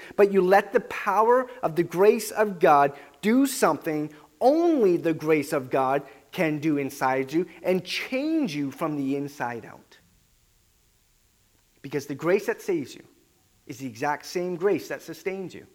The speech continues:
that carries you, that strengthens you, that transforms you. God's grace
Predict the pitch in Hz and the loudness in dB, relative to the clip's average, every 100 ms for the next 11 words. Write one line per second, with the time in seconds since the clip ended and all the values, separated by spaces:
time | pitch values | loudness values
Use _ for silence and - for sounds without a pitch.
0 | _ _ _ _ _ - - - 180 165 | _ _ _ _ _ -16 -16 -8 -6 -4
1 | 131 - - _ _ _ _ - 131 - | -6 -12 -20 _ _ _ _ -20 -20 -16
2 | - 180 185 165 113 - - - _ _ | -4 -4 -4 -8 -14 -16 -20 -20 _ _
3 | _ - - 135 123 - - 156 147 117 | _ -20 -16 -14 -16 -12 -6 -4 -4 -8
4 | - - _ _ _ _ _ _ - 175 | -16 -20 _ _ _ _ _ _ 0 2
5 | 220 202 175 208 190 - - - | 2 0 0 0 0 -6 -16 -18